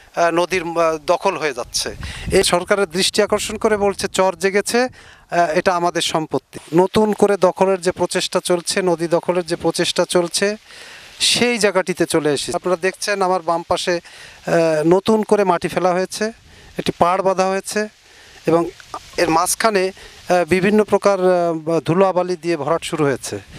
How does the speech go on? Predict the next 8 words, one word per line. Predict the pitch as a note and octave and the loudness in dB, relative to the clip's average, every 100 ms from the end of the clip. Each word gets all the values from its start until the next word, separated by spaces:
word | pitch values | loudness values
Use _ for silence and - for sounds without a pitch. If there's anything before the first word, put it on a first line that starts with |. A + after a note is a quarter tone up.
| - - | -12 -2
আমার | D#3+ F3 D#3+ E3+ - | 0 0 -2 -6 -2
পিছনেও | - - G3+ G#3 G3+ | -2 0 0 0 0
একই | F3+ - F#3 | -2 0 0
অবস্থা | F3 - F3 | 0 -4 -6
দেখেন, | E3+ E3+ D#3+ | -4 -4 -4
আগামাথায়, | E3 E3+ E3+ - F3 | -2 0 -2 0 0
আহ, | E3 D#3 D#3 D#3+ | 2 0 -2 -4
ভরাট | C#3+ C#3+ E3 | 0 0 0